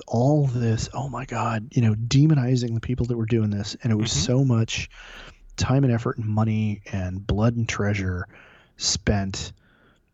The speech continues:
Speaker 1: you know, trying to stamp this stuff out.
Speaker 2: Oh, yeah.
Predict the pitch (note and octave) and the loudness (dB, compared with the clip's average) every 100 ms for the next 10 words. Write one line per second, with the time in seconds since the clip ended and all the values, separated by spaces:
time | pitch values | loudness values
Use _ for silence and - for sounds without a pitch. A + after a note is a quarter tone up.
0 | _ - B2 A2+ - A#2+ G#2 - B2 A#2 | _ 0 2 2 0 -2 -2 -4 -2 -2
1 | A#2+ A2+ - - E2+ A#2+ D3+ G#2+ F#2+ _ | -2 -6 -6 -8 -4 0 2 0 -6 _
2 | _ - C#3+ A#2+ D#2 F2 | _ -6 -2 -2 -2 -6